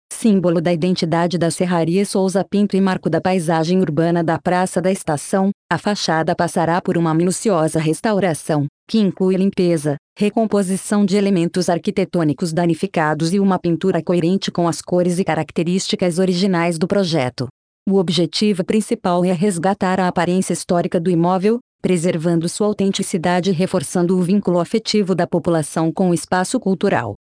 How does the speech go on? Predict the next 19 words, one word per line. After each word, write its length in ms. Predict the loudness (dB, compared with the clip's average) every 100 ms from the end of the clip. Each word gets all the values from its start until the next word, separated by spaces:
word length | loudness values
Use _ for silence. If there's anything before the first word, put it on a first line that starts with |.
| _ _ -4
Os 140 | 0
espaços 540 | 0 0 -2 -2 -2 -2
internos 520 | 0 0 0 0 0
também 360 | 0 2 2 0
serão 280 | 0 -2
completamente 800 | 0 0 0 0 0 0 0 2
modernizados, 880 | 0 2 2 0 2 2 2 0 -6 -10 _ -2
de 120 | 0
modo 280 | 2 0 0
a 120 | 0
atender 360 | 0 0 2
ao 80 | 0
público 400 | 0 -2 0 -2
com 140 | 0 2
mais 300 | 2 -2 0
conforto, 640 | -2 0 0 0 0 -4 -4 _ -4
praticidade 800 | -2 -2 -4 -2 0 0 0 0
e 60 |
acessibilidade. 960 | 0 -2 -2 0 0 0 -2 -2 -4